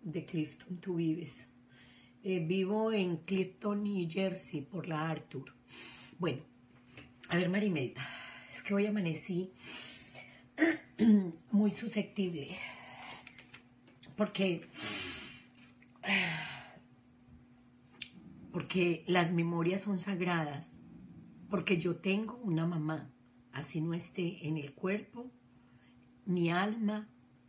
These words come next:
tiene una madre, mi, mi alma, mi espíritu, mi ser, y todos nosotros tenemos eso, pero cuando los tenemos vivos, no los vemos, no los valoramos,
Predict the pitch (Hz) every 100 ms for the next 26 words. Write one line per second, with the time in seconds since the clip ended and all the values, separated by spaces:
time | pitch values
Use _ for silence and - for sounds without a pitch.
0 | - - 190 175 170 185 185 180 180 160
1 | 151 139 - - - _ - - - -
2 | - - - 165 165 165 165 - 165 165
3 | 160 160 180 170 147 143 151 156 160 -
4 | - 208 208 170 - 160 156 151 - 196
5 | 208 233 - - - - 170 175 170 196
6 | 185 - 202 196 170 - 151 143 160 202
7 | 170 170 151 135 156 147 151 131 180 151
8 | 156 196 190 180 254 254 156 151 - -
9 | - - - - 170 160 165 165 190 175
10 | 160 - - - 170 160 156 165 156 139
11 | 135 170 156 175 -